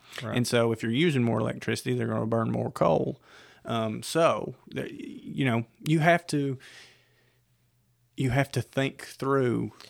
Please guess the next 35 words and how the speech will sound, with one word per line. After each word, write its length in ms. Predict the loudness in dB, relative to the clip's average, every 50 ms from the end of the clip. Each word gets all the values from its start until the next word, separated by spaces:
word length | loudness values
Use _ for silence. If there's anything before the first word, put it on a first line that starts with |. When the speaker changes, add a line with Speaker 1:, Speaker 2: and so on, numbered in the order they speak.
| -20 _ _ _ _ _ _ _ _ _
Speaker 1:
Well, 340 | -2 0 0 0 -2 -4 -8 _ _ _
Speaker 2:
some 280 | -8 -2 0 2 2 2
of 80 | 2
that, 320 | 2 0 0 0 -2 -4 _ _ -2
you 120 | 0 2 4
know? 260 | 4 4 2 0 -2 -8 _ _ _ _
Speaker 1:
you 120 | -8 -6
know, 200 | -4 -4 -4 -4 -6
I 100 | -6 -8
think 240 | -6 -8 -8 -6 -6
it's 320 | -8 -8 -10 -12 -10 _
Newton's 680 | -6 -6 -4 -4 -6 -6 -6 -6 -6 -8 -10 -14 -14 -18 _ _ _ _ _ _ _ _ _ _ _ _ _ _ _ _ _ _ _ _ _ _ _ _
first 400 | _ -2 0 0 0 -2 -4 -6 -6
or 60 | -6
second 340 | -4 -2 -4 -4 -4 -4 -6
law 260 | -2 -2 -2 -2 -2
of 100 | -4 -8
thermodynamics 1080 | -14 -20 -20 -12 _ -6 -6 -4 -6 -6 -4 -4 0 2 4 6 6 6 4 0 -4 -4
Speaker 2:
Yeah. 60 | -2 -2
Speaker 1:
is 440 | -2 -2 -4 -4 -4 -6 -6 -8 -14 -20 -20 -20 _ _ -20 -20 _ _
energy 400 | -4 -2 -2 -2 -2 -4 -4 -6 -6
can, 360 | -6 -8 -8 -6 -6 -8 -8 -10 _ _ -18 -18 _
can 120 | -6 0 2
Speaker 2:
Right. 120 | 2 2
Speaker 1:
neither 160 | 2 0 -2 -2
be 400 | -2 -2 -2 -2 -4 -6 -8 -10 -12 _ _ _ _ _ _
created 560 | -4 -2 0 2 2 2 0 -2 -10 -10 -12 -8
or 140 | -6 -6 -6
destroyed. 540 | -6 -8 -10 -10 -4 -4 -2 -2 0 -2 0
Speaker 2:
Right. 120 | 0 -2 -4
Speaker 1:
It 100 | -4 _
can 120 | -6 -6
only 200 | -4 -4 -6 -8
change 300 | -8 -8 -10 -10 -10 -10
forms. 360 | -8 -6 -6 -6 -6 -8 -10